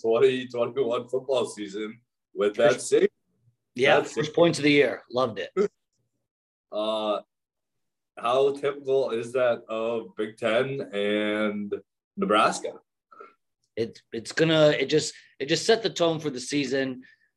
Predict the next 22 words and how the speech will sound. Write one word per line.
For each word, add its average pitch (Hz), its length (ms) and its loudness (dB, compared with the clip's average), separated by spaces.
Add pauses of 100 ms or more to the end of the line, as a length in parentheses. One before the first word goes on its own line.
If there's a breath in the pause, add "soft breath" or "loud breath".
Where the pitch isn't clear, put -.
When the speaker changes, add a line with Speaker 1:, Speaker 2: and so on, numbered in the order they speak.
(300)
Speaker 2:
Welcome 143 320 2
back 147 220 -2
to 131 100 -14
the 131 80 -10
Tub 131 320 -4
Club. 139 400 -2 (240)
We 127 80 -4
have 131 140 -2
a - 20 -8
great 135 320 -2
episode 127 420 -4
for 127 140 -6
you 123 140 -4
today. 123 580 0
Two 147 240 0
interviews 135 380 -2
at 135 80 -4
the 127 100 -6
end 127 100 -4
of 123 60 -6
this 120 180 -8
episode. 120 680 -2